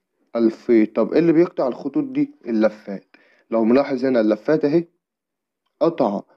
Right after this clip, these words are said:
خطوط الفيض اللي خارجه من المغناطيس. نتيجه للقطع ده بيحصل تولد للتيار الكهربي، وساعتها يسمى بالتيار الكهربي المستحث.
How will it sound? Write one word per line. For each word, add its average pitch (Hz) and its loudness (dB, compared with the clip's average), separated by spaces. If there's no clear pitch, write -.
خطوط 156 0
الفيض 156 0
اللي 123 2
خارجه 135 0
من 113 0
المغناطيس. 104 -6
نتيجه 185 0
للقطع 180 -2
ده 185 0
بيحصل 127 0
تولد 135 -2
للتيار 117 -6
الكهربي، 92 -10
وساعتها 117 -4
يسمى 117 -4
بالتيار 127 -2
الكهربي 143 -6
المستحث. 123 -8